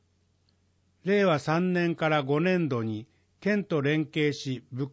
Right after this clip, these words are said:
価高騰対策として、灯油購入費を助成。時勢に応じた緊急対策として、今等は政府の総合経済対策を踏まえ対応予定です。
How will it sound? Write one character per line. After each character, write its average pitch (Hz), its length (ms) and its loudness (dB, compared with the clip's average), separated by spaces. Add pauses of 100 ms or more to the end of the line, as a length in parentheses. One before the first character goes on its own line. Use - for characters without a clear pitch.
価 190 160 2
高 196 240 0
騰 190 260 -2
対 175 260 0
策 143 280 -6
と 123 160 -4
し - 100 -16
て、 123 300 -6 (120)
灯 185 200 2
油 202 220 2
購 185 280 0
入 196 240 0
費 160 220 -2
を 151 80 2
助 117 200 -2
成。 101 400 -10 (920)
時 139 120 -4
勢 196 280 4
に 196 100 2
応 180 180 0
じ 165 160 -10
た 175 100 2
緊 185 300 -2
急 202 240 -2
対 185 240 2
策 135 260 -6
と 131 140 -4
し - 120 -14
て、 113 240 -10 (380)
今 190 260 -2
等 139 280 0
は 127 260 0
政 - 360 0
府 160 100 -2
の 131 260 -2 (320)
総 196 300 4
合 185 320 2
経 190 240 0
済 185 280 0
対 175 220 0
策 147 360 -6
を 139 100 0
踏 131 80 -8
ま 139 200 0
え 123 240 -8
対 151 260 -2
応 156 200 0
予 139 140 0
定 107 240 -6
で 90 140 -12
す。 - 220 -20